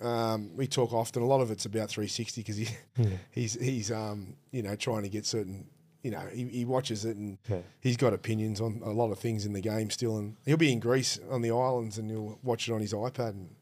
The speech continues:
Speaker 1: ring me after the show,
Speaker 2: <laughs>
Speaker 1: like in, at six in the morning or something like that. And I'm like, "You fucking crazy."
Speaker 2: <laughs>
Speaker 1: Uh, but no, he, even to this day, he helps me a lot. So, you know, um, yeah, I wouldn't be where I was without the help of Nick as well, you know.
Speaker 2: Yeah.
Speaker 1: So you,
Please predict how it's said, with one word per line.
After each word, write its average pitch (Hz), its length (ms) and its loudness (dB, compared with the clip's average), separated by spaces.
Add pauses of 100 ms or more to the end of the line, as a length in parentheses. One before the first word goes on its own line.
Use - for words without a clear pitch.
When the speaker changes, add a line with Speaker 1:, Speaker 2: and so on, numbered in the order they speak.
Speaker 1:
ring 117 200 -2
me 110 120 -2
after 107 260 -6
the 98 80 -8
show, 117 300 -4 (240)
Speaker 2:
<laughs> 143 260 8
Speaker 1:
like 123 160 4
in, 131 160 6
at 131 160 2
six - 260 2
in 123 80 0
the 120 80 2
morning 123 320 2
or 104 60 0
something 104 260 -2
like 98 180 -6
that. - 80 4
And 104 100 -8
I'm 107 100 -4
like, 123 240 -4
"You 170 140 -6 (360)
fucking 135 220 -4 (400)
crazy." 123 220 6 (100)
Speaker 2:
<laughs> - 0 - (240)
Speaker 1:
Uh, 127 240 6
but 151 180 4
no, 143 160 8
he, 165 180 6
even 160 260 6
to 123 80 4
this 113 160 0
day, 110 240 2
he 110 120 0
helps 113 280 -2
me 110 80 -2
a 104 80 0
lot. 107 240 0
So, 120 260 6 (600)
you 139 100 0
know, 117 320 4 (380)
um, 117 480 -2 (1200)
yeah, 131 120 2
I - 20 4
wouldn't 135 240 0
be 107 100 0
where 101 140 -2
I 95 40 -6
was 110 260 0
without 101 220 -6
the 98 60 -6
help 98 240 -6
of 92 80 -12
Nick 117 200 -6
as 104 120 -8
well, 123 220 -4
you 95 100 -6
know. 107 80 4
Speaker 2:
Yeah. 110 60 2
Speaker 1:
So 120 160 -2
you, 131 320 -2